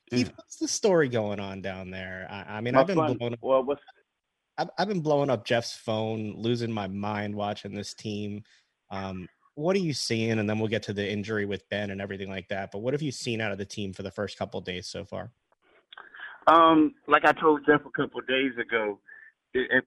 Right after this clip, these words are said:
Speaker 3: I've, I've seen basically the same stuff that we saw before. And I, I think what it was is it's kinda like when you have a pretty ex-girlfriend and you broke up with her, but then years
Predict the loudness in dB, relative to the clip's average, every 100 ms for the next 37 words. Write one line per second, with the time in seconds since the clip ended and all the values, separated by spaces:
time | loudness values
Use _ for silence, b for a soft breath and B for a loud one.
0 | -2 -8 -6 -8 -8 -10 -6 -6 -6 -4
1 | -4 -4 -10 -10 -14 -14 -18 _ _ _
2 | _ -8 -6 -6 -6 -6 -10 -10 -10 -12
3 | -16 -10 -4 -4 -6 -12 -10 -8 -8 -14
4 | b b b b -6 2 2 2 -6 -12
5 | -18 -16 -14 -14 -12 -10 -10 -12 -16 -16
6 | -12 -10 -8 -8 -8 -8 -8 -4 -4 -6
7 | -8 -8 -8 -10 -12 -14 -8 -8 -8 -10
8 | -12 -12 _ _ _ _ -12 -10 -10 -8
9 | -8 -8 -6 -4 -4 -4 -8 -8 -14 -6
10 | -4 -4 -4 -4 -4